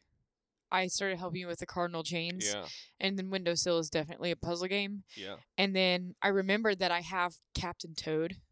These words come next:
Speaker 2: Yes,
Speaker 1: And you and I
Speaker 2: Treasure
Speaker 1: need to,
Speaker 2: Tracker.
Speaker 1: yeah, you and I need to sit down and play. Like, maybe we can do that tonight where we just sit down and go through a couple levels.
Speaker 2: That'd be fun.
Speaker 1: 'Cause it's a puzzle game.
Speaker 2: Yeah.
Speaker 1: Um, and I wanna put some more time into that.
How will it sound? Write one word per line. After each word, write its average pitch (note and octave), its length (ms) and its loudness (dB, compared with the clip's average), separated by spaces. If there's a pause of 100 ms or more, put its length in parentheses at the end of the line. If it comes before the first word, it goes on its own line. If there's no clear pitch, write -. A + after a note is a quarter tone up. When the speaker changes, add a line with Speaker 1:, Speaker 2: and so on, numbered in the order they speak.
(720)
Speaker 2:
Yes, G2+ 300 -8
Speaker 1:
And A#3+ 140 2
you C4 200 0
and E4+ 100 4
I D#4 100 8
Speaker 2:
Treasure C#4+ 60 -2
Speaker 1:
need C4+ 140 0
to, B3+ 80 0
Speaker 2:
Tracker. - 220 -6
Speaker 1:
yeah, C4+ 300 8
you C4+ 240 -4
and E4 80 0
I F4 120 2
need D#4 160 -8
to A#3 80 0
sit A3 200 -2
down G3 240 0
and F3 240 -6 (180)
play. G3 380 0
Like, G#3 160 -4
maybe A#3 160 2
we C#4 80 -2
can C4 140 -2
do A3 80 0
that G3 160 4
tonight D#3+ 400 -2
where E3+ 100 0
we E3+ 120 -2
just E3+ 180 -2
sit F3+ 100 0
down F3+ 160 0
and F3 160 -10
go E3+ 160 2
through E3+ 160 -4
a D#3+ 40 -4
couple D#3+ 280 -2
levels. D#3+ 560 0
Speaker 2:
That'd F3+ 120 10
be A#3+ 60 -4
fun. - 160 -18 (220)
Speaker 1:
'Cause A#3 120 2
it's C4 140 4
a A3+ 60 2
puzzle G3 300 2
game. D#3+ 360 0
Speaker 2:
Yeah. D#3 180 6 (380)
Speaker 1:
Um, F#3+ 480 4 (100)
and F#3+ 180 2
I F3+ 140 4
wanna F3 320 0
put - 200 -6
some F#3 140 -2
more E3 100 0
time E3+ 260 -2
into D#3+ 200 -2
that. D3+ 240 2